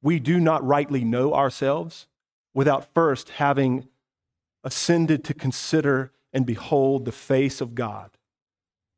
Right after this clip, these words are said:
And then coming down from that, we can then view ourselves rightly." Amen.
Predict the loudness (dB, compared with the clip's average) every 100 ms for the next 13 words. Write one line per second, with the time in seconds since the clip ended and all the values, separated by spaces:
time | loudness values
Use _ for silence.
0 | _ _ _ _ -2 -2 0 2 2 2
1 | 2 2 2 0 0 0 0 -4 -12 _
2 | _ _ _ _ _ -4 -2 2 2 4
3 | 2 0 0 2 2 0 -2 -2 -2 -4
4 | -6 -6 -6 -10 -18 _ _ _ _ _
5 | _ -2 2 2 0 -6